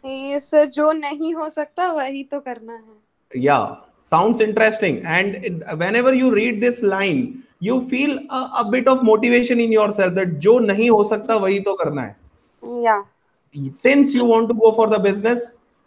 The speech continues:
Speaker 2: you must have some idea. The idea can be, uh, uh, like the people, uh, there might be some people who are already into that business.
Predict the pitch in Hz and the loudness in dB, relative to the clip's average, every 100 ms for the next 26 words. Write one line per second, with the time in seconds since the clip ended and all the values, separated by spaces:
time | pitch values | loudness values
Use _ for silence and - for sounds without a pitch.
0 | - 196 185 226 240 - 226 226 226 220 | -2 0 2 0 0 0 0 0 -2 -2
1 | 190 151 147 170 208 277 269 - _ _ | -2 -2 0 2 2 2 -2 -12 _ _
2 | _ 151 180 175 190 208 247 262 214 208 | _ -2 2 4 4 4 2 2 0 0
3 | 214 233 254 269 269 - - - 190 190 | -2 0 0 0 -6 -14 -20 -8 0 2
4 | 202 196 - 190 185 185 196 220 226 - | 2 0 -4 -4 -2 -2 0 0 -2 -8
5 | 190 202 214 247 247 240 - 180 175 196 | -6 -6 -4 0 0 0 -4 -4 0 2
6 | 220 202 208 220 240 240 240 214 214 214 | 2 2 2 2 2 2 2 0 -2 2
7 | 226 220 220 214 190 185 208 233 247 226 | 4 6 4 4 2 2 4 4 2 4
8 | 220 220 202 180 180 135 - - | 6 6 6 4 4 2 0 -6